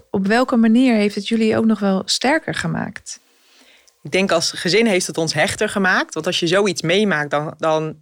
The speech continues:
Speaker 2: ik denk of je groeit uit elkaar, wat ook heel goed zou kunnen. Want het is natuurlijk zo heftig en je moet daar ook maar op dezelfde manier mee om kunnen gaan
Speaker 1: Mhm.
Speaker 2: en elkaar daarin kunnen blijven vinden. Eh, maar als ik naar ons kijk, heeft het ons zeker sterker gemaakt en hechter gemaakt. Want je hebt gewoon iets meegemaakt.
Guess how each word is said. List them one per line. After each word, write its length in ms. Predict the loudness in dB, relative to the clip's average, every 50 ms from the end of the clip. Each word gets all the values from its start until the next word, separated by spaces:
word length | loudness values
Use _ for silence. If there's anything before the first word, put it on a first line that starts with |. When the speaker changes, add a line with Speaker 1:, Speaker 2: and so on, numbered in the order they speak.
| _ _
Speaker 2:
ik 140 | -4 0 0
denk 240 | 0 0 0 0
of 160 | 0 0 0 0
je 220 | -2 -4 -4 -8 _
groeit 280 | -10 -4 0 2 2
uit 160 | 4 2 0 0
elkaar, 460 | 0 0 0 2 2 2 0 -2 -6 -12 _ _ -16 -14 -14 -12
wat 240 | -6 -4 -2 0 0
ook 140 | 0 0 2
heel 180 | 2 2 2
goed 200 | 2 -2 -4 -2
zou 180 | 0 -2 -2 0
kunnen. 280 | 0 0 0 0 0
Want 140 | -2 -2 -4
het 100 | -6 -6
is 140 | -6 -6 -6
natuurlijk 280 | -6 -8 -6 -4 -2 0
zo 160 | 0 0 2
heftig 380 | 0 -2 -2 -2 -6 -6 -4
en 100 | -4 -4
je 60 | -4 -4
moet 140 | -4 -2
daar 140 | -2 0 0 2
ook 200 | 0 -2 -4 -8 -16 -20 -20 -20 -12 _
maar 120 | -2 -2
op 100 | -2 -2 -2
dezelfde 380 | -2 2 2 2 2 0 -2
manier 300 | -4 -2 -2 0 -2 0
mee 160 | 0 0 0 0
om 100 | 0 0
kunnen 240 | 0 0 0 0 0
gaan 220 | 0 0 2 2
Speaker 1:
Mhm. 80 | 2 2
Speaker 2:
en 100 | 0 -2
elkaar 260 | -2 0 0 0 2
daarin 280 | 2 0 0 -2 -4 -4
kunnen 220 | -4 -4 -2 0
blijven 320 | 0 0 0 0 -2 -4
vinden. 460 | -2 0 0 2 2 2 2 0 0 -4 -10 -20 -20 -20 -20 -20 -20 -20 _ _
Eh, 100 | -2 -2 0 0 0
maar 140 | -2 -2 -2
als 140 | -2 -4
ik 60 | -4 -4
naar 100 | -2 -2
ons 160 | -2 -2 -2
kijk, 200 | 0 0 0 0
heeft 200 | 0 -2 -4 -4
het 140 | -8 -8 -8
ons 140 | -6 -4 -2
zeker 380 | 0 0 0 0 -2 -4 -2
sterker 440 | -2 -2 0 2 2 2 0 -2 -6
gemaakt 340 | -6 -6 -4 -4 -6 -6 -6
en 80 | -6 -4
hechter 320 | -4 -4 -4 -4 -8 -8
gemaakt. 280 | -8 -8 -8 -8 -6 -6
Want 120 | -4 -4
je 60 | -4
hebt 120 | -6 -6 -6
gewoon 200 | -4 -4 -4 -4
iets 140 | -6 -6
meegemaakt. 720 | -4 -2 0 0 -2 -2 -4 -6 -4 -2 -4 -4 -4 -8 -16